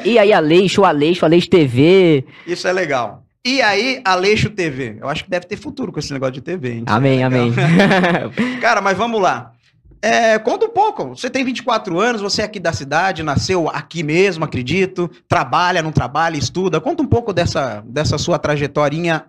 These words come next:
Speaker 2: de nascença, depois a gente entra um pouco nessa, nesse boom seu aí.
Speaker 1: Certo. Então, sou aqui de Itapetininga mesmo, nasci, nascido em Itapetininga, com orgulho.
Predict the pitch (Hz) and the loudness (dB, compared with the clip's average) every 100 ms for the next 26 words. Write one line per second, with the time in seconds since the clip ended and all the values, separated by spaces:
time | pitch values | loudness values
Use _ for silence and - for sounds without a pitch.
0 | _ _ 135 127 214 220 180 185 196 185 | _ _ -10 0 2 2 -2 -2 -2 -4
1 | 185 196 196 190 175 175 160 160 165 151 | -4 -4 -4 -6 -8 -8 -10 -10 -8 -6
2 | 147 139 117 _ - 143 120 147 131 143 | -4 -6 -8 _ -10 -4 -2 -2 -2 -2
3 | - 131 113 101 95 113 95 90 - 139 | -2 -4 -4 -8 -4 -2 -2 -4 -4 -6
4 | 151 156 165 185 190 143 117 131 151 - | -6 -4 0 4 4 4 0 -6 -10 -2
5 | 190 208 196 208 196 196 202 185 170 185 | 2 4 2 -2 -2 0 0 0 0 2
6 | 151 147 196 214 175 160 - 196 214 151 | 4 4 4 2 2 0 0 0 0 0
7 | 156 - 214 214 175 160 160 - 143 156 | -4 -4 -2 0 0 0 0 0 0 2
8 | 170 165 165 151 135 165 196 | 2 2 0 0 0 2 2